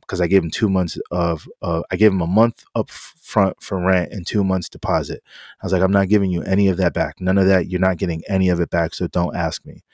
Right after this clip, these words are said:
So then, and leading up to that too, he kept coming by to get stuff out of the garage 'cause he had, like, tools there. He had, like, a wrecking pole that was worth, like, two hundred bucks or whatever.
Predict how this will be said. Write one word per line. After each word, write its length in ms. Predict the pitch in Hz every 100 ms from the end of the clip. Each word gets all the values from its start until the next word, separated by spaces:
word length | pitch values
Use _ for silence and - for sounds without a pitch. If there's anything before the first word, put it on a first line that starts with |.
| - - - - _
So 140 | - 90
then, 360 | 104 107 104 - _ _ _ _ _ _ _ - 320
and 220 | 110 101 -
leading 340 | 120 165 143
up 100 | 143
to 100 | -
that 160 | 110 95
too, 160 | - 123
he 160 | 98 107
kept 200 | 127 -
coming 280 | 127 113
by 200 | 98 107
to 80 | 90
get 260 | - 101 -
stuff 300 | - 92 98
out 120 | 95
of 60 | 85
the 60 |
garage 360 | 87 98 85 -
'cause 140 | 90
he 80 | 95
had, 180 | 101 98
like, 140 | - -
tools 460 | - 101 98 92
there. 200 | 98 98
He 80 | 92
had, 100 | 90
like, 140 | 85
a 60 | 85
wrecking 380 | 87 87 90 92
pole 360 | 95 90 90 90
that 200 | 85 87
was 200 | 87 80
worth, 300 | 87 90 85
like, 160 | 82
two 160 | - 90
hundred 260 | 92 82
bucks 320 | 90 87 - 87
or 60 |
whatever. 400 | 85 85 80 85